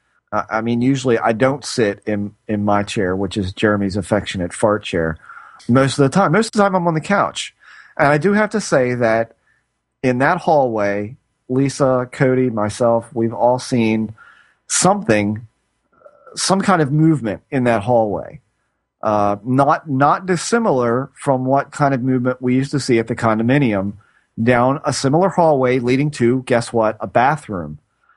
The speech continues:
And, and you do pass by a bathroom in this, in this house as well. I'm not sure what it is. You can never make out what it is, but there does seem to be movement both in that hallway towards the back and in the room Jeremy stays in.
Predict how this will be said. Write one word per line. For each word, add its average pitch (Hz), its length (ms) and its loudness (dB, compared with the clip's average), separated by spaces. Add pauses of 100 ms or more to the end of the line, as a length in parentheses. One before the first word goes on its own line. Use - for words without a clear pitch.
(300)
And, 117 240 0
and 123 320 -2
you 120 80 2
do 131 200 4
pass 120 320 -2
by 107 180 2
a 104 40 0
bathroom 104 480 -2
in 101 100 -2
this, 107 420 -6
in 107 120 -6
this 104 160 -4
house 104 280 0
as 95 120 -8
well. 127 380 0 (920)
I'm 117 180 2
not 139 200 0
sure 160 220 2
what 139 180 2
it 117 100 0
is. 127 280 2
You 131 100 0
can 131 160 0
never 156 220 2
make 135 240 0
out 117 180 2
what 147 240 0
it 117 80 -4
is, 110 160 0
but 117 120 -8
there 127 100 0
does 147 280 0
seem 151 200 -2
to 135 60 -4
be 120 160 0
movement 123 600 0 (500)
both 139 300 2
in 165 180 0
that 160 160 2
hallway 123 800 0 (100)
towards 135 280 -2
the 127 100 -6
back 110 400 0
and 139 240 0
in 120 300 0
the 117 80 -2
room 123 340 0
Jeremy 113 340 0
stays 127 460 0
in. 65 240 -10